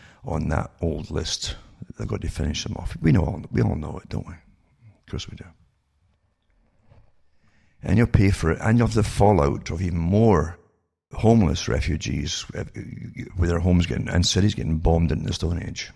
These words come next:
like it's happened already. Uh, it's terrible, isn't it?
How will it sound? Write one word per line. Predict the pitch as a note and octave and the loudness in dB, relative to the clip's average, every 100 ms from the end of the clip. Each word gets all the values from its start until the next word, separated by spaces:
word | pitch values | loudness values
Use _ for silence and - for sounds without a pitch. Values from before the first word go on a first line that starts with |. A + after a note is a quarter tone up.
| _ _ | _ _
like | - - | -8 -6
it's | - | -4
happened | E2 D2+ D#2+ D#2 | -2 0 -2 -2
already. | D#2 E2+ - F2 F2 _ _ _ _ _ _ _ _ _ _ F#2 | -4 -4 -6 -12 -16 _ _ _ _ _ _ _ _ _ _ -4
Uh, | F#2+ F#2 F2+ - - | -2 -4 -4 -6 -6
it's | - | -8
terrible, | - G2+ - - | -6 -8 -6 -6
isn't | F#2+ | -4
it? | - | -6